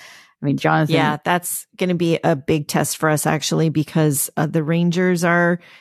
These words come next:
Speaker 2: basically pulling ahead and looking like a Stanley Cup potential contender there. So, um, yeah.
Speaker 1: Yeah, and
Speaker 2: It'd
Speaker 1: Jonathan
Speaker 2: be interesting
Speaker 1: Quick
Speaker 2: to see how we match up against them.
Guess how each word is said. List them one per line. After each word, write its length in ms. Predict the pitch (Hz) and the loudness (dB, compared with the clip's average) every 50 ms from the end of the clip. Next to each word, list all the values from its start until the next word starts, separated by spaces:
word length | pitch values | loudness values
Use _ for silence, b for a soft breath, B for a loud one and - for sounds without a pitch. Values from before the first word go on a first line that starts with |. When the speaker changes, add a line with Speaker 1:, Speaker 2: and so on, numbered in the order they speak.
| B B _ | B B _
Speaker 2:
basically 500 | - - 359 - - 415 - 285 285 285 | -6 -4 -2 -2 -4 -4 -4 -2 -2 -2
pulling 440 | 262 - - 233 254 262 262 254 247 247 | -2 -2 -2 0 2 2 2 2 2 2
ahead 360 | 254 240 247 262 254 247 226 | 2 2 2 0 0 0 0
and 640 | 196 202 196 196 196 190 190 185 185 - 196 196 _ | 0 2 2 2 2 2 0 0 -2 -6 -10 -14 _
looking 340 | - 190 185 - 220 196 190 | -6 -6 -2 -2 -2 0 2
like 240 | 190 190 190 196 - | 2 2 0 0 0
a 140 | 196 190 180 | 2 2 2
Stanley 400 | 175 - - - 175 185 190 190 | 0 -2 -2 0 0 2 0 0
Cup 220 | 190 - 202 - - | -2 -2 -6 -2 -2
potential 400 | 196 - - 196 196 185 - 185 | -4 0 0 0 0 0 -2 -4
contender 540 | - - 190 180 - 202 208 196 180 156 151 | -2 -2 -2 0 2 2 2 2 2 2 2
there. 240 | 151 151 156 151 151 | 2 2 2 2 0
So, 420 | 147 - - 160 160 156 151 151 B B B B B B B B B - | 0 0 2 2 4 4 2 0 B B B B B B B B B -2
um, 560 | 165 160 160 160 160 160 160 160 160 160 156 _ _ _ _ | 0 2 2 2 2 2 0 0 -2 -4 -6 _ _ _ _
yeah. 300 | - 160 156 151 135 139 - - 190 180 165 _ _ _ | -2 0 0 0 0 -4 -8 -16 -20 -20 -20 _ _ _
Speaker 1:
Yeah, 300 | - - 135 127 123 127 | -10 -8 -6 -6 -6 -6
and 160 | 131 - - | -6 -8 -6
Speaker 2:
It'd 240 | 117 165 151 151 156 | -4 -2 -2 0 0
Speaker 1:
Jonathan 180 | 165 156 165 | 0 2 2
Speaker 2:
be 40 | 180 | 2
interesting 360 | 175 143 135 185 - - - 175 | 2 0 0 -2 0 0 0 0
Speaker 1:
Quick 40 | 170 | 0
Speaker 2:
to 60 | 175 | 0
see 160 | - - 180 170 | 0 0 2 2
how 200 | 175 160 165 160 | 2 2 2 2
we 260 | 165 160 160 160 156 | 2 0 0 0 0
match 300 | 156 156 151 151 151 - 160 | 0 0 -2 -2 -2 -2 -4
up 120 | 151 - 165 | -2 -2 -2
against 320 | 139 151 151 143 - - | -2 0 -2 -2 -4 -6
them. 240 | - 139 - 143 | -6 -6 -6 -8